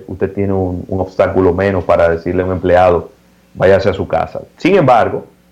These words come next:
las leyes son muy estrictas, entonces usted no lo puede mandar por un quítame tapaja. Eh, la, muchas empresas que lo que están haciendo es pidiéndole ayuda al Estado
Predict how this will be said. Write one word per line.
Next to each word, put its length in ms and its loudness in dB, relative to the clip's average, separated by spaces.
las 160 2
leyes 280 2
son 140 -4
muy 140 -4
estrictas, 560 -2
entonces 220 -8
usted 120 -6
no 100 0
lo 140 2
puede 160 4
mandar 380 0
por 100 -2
un 100 -6
quítame 360 -4
tapaja. 480 -4
Eh, 600 0
la, 220 2
muchas 400 -2
empresas 640 0
que 160 -2
lo 80 0
que 80 -2
están 240 -2
haciendo 480 -2
es 60 4
pidiéndole 580 -2
ayuda 480 2
al 100 2
Estado 540 0